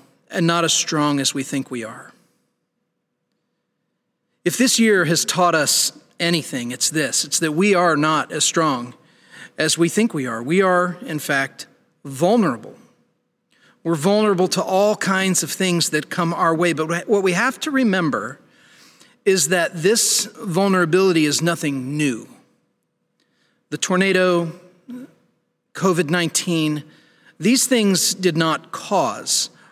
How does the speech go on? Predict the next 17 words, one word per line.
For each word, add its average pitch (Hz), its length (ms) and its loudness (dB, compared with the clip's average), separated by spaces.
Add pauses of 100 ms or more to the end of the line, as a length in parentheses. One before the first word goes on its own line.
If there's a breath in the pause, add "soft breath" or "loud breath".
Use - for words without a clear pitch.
(100)
our 147 120 0
vulnerability. 135 880 -2 (440)
They 156 140 2
exposed - 640 0
it. - 100 -14 (300 loud breath)
They 180 80 2
exposed 202 480 2
what's 175 220 2
been 170 220 0
here 160 360 2 (400 loud breath)
all 170 260 4
along. 135 440 -2 (1080)
So 196 200 -2
how 202 180 2
do 269 60 4
we 233 120 4
live? 165 400 0